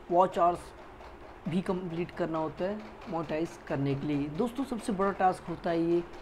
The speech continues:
हमें YouTube की तरफ से, जो कि हमें achieve करना पड़ता है। After that, हम monetization के लिए apply करते हैं। इसमें हो सकता है उसके बाद आपको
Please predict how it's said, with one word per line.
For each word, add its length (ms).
हमें 300
YouTube 420
की 80
तरफ 260
से, 160
जो 160
कि 120
हमें 240
achieve 280
करना 240
पड़ता 340
है। 280
After 200
that, 200
हम 120
monetization 1300
के 120
लिए 80
apply 340
करते 440
हैं। 260
इसमें 200
हो 120
सकता 260
है 180
उसके 240
बाद 240
आपको 500